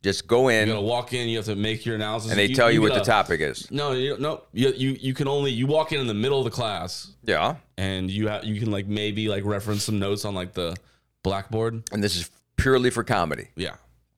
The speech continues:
Speaker 1: Oh, then it's cake.
Speaker 2: But, like, they, they introduce you as, like, "By the way, uh,
Speaker 1: A
Speaker 2: I'm leaving
Speaker 1: professor
Speaker 2: the
Speaker 1: from
Speaker 2: class.
Speaker 1: another college.
Speaker 2: Professor, he's gonna
Speaker 1: The guest,
Speaker 2: guest, yeah,
Speaker 1: right?
Speaker 2: guest
Speaker 1: Coming
Speaker 2: lecture."
Speaker 1: in. Yeah. Yeah, come
Speaker 2: And
Speaker 1: in.
Speaker 2: you <laughs> have to try to keep it together.
Speaker 1: Right.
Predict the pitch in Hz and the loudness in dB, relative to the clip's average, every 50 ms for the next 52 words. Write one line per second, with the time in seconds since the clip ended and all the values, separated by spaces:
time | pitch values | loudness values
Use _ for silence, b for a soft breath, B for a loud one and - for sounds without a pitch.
0 | _ _ _ _ - _ - 62 62 64 65 62 60 - - - 73 64 - _ | _ _ _ _ -16 _ -12 -12 -10 -12 -12 -12 -12 -12 -10 -8 -8 -8 -10 _
1 | _ - - - 95 117 147 147 139 131 123 95 107 131 131 127 117 131 139 143 | _ -16 -12 -8 -4 -2 -2 0 0 -2 -2 -2 0 0 2 2 2 2 0 0
2 | 143 139 127 127 135 127 - 113 104 98 90 95 92 85 - b b b b b | 0 0 -2 -2 -2 -2 -2 -2 -2 -2 -2 -4 -6 -8 -10 b b b b b
3 | b b b b - 95 101 104 104 101 98 95 90 90 85 85 67 - - - | b b b b -6 -4 -2 -2 -2 -2 -2 -4 -4 -4 -6 -8 -10 -12 -14 -18
4 | _ _ - _ - - 90 92 98 101 98 101 120 117 113 92 131 - - 117 | _ _ -20 _ -6 -4 -4 0 0 0 2 4 4 4 4 2 0 0 0 0
5 | 104 104 98 95 95 113 - - 92 73 71 78 98 104 98 92 95 92 101 110 | 2 2 2 2 2 2 2 2 2 2 2 2 0 -2 -4 -4 -4 -4 -4 -4
6 | 101 110 104 98 92 90 95 95 92 92 90 95 107 - - - - - - - | -4 -4 -4 -4 -2 -2 -4 -2 0 2 2 2 2 0 -2 -4 -4 -8 -12 -14
7 | - - - 82 78 92 123 123 - - 101 98 101 120 131 95 82 85 - - | -12 -6 -2 0 0 0 0 -2 -4 -4 -2 0 2 2 2 2 2 0 0 -4
8 | - - _ _ - - - - - - _ _ _ _ _ _ _ 262 269 - | -8 -14 _ _ -6 -4 -4 -4 -4 -6 _ _ _ _ _ _ _ -10 -8 -8
9 | - - - 139 127 131 139 - 120 - - - - - - - - - - - | -4 -2 0 2 2 2 2 2 0 0 -2 -2 -4 -4 -6 -6 -6 -6 -6 -6
10 | - - 135 - - - - - 127 113 117 113 117 - - 117 113 - 117 - | -6 -6 -8 -8 -6 -4 -2 -2 -2 -2 -2 -4 -6 -6 -8 -8 -8 -8 -6 -6
11 | - 98 85 101 90 73 - - _ - 107 135 165 180 165 104 | -4 -4 -4 -4 -6 -6 -10 -14 _ -10 -8 -6 -6 -6 -6 -8